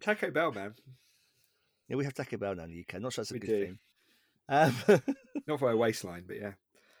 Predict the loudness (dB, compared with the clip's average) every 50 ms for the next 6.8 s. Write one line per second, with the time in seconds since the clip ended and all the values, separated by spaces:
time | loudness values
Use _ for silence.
0 | 8 10 10 10 10 8 8 8 8 8 4 2 2 2 0 -2 0 2 4 4
1 | 4 4 0 -4 _ 2 2 2 4 4 2 0 0 _ -8 -4 -2 -2 -2 -2
2 | -4 -8 -14 -16 _ _ -6 -4 -2 -2 -2 -2 -2 -4 -6 _ _ -18 -14 -4
3 | -2 -2 0 2 2 2 2 2 0 -2 -2 -2 -8 -6 -6 -6 -4 -4 -4 -4
4 | -4 -6 -8 -8 -10 -12 -10 -8 -6 -6 -6 -6 -6 -4 -4 -4 -4 -4 _ -12
5 | -8 -4 -4 -6 -4 -4 -6 -6 -6 -6 -8 -10 -10 _ _ -20 _ -10 -10 -10
6 | -10 -12 _ -6 -6 -6 _ -8 -6 -6 -6 -6 -10 -12 -12